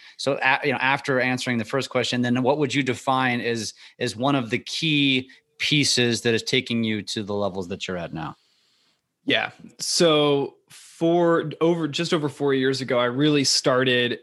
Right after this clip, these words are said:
Speaker 2: as more of an I S A for this team I was on, just banging the phones, man. I was on Mojo, triple line dialer, just calling through,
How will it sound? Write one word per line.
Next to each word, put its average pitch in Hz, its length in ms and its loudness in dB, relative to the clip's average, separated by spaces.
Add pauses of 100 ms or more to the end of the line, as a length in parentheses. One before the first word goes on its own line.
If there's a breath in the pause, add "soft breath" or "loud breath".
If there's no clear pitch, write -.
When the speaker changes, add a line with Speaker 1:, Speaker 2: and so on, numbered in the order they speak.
Speaker 2:
as 113 300 -2
more 147 160 4
of 131 80 0
an 117 80 -2
I 123 220 0
S 113 240 -2
A 123 280 2
for 113 680 -4
this 117 200 -4
team 131 280 0
I 131 120 0
was 135 180 0
on, 147 360 0 (640 soft breath)
just - 400 -8 (600)
banging 113 260 -6
the 131 60 -2
phones, 139 300 2
man. 117 200 2
I 120 40 2
was 123 140 0
on 120 180 0
Mojo, 131 420 4
triple 139 280 0
line 131 240 2
dialer, 123 420 2
just 113 220 -6
calling 123 320 -2
through, 123 720 0